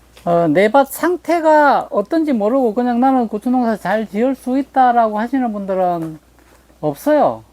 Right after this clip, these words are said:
고추 농사 잘 짓는 분들 보세요. 그 고추 농사를 <laughs> 정말 잘 짓-, 잘 짓는 분들은 고추밭을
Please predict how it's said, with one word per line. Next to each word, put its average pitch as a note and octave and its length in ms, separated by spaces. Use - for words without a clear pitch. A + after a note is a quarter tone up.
고추 - 240
농사 B3 240
잘 F#3+ 240
짓는 A3+ 480
분들 F#3+ 320
보세요. A3 500
그 F3 240
고추 F3+ 240
농사를 A#3 420
<laughs> - 0
정말 G3+ 340
잘 F#3+ 200
짓-, A#3+ 320
잘 G3+ 220
짓는 B3 320
분들은 F#3+ 580
고추밭을 C4 800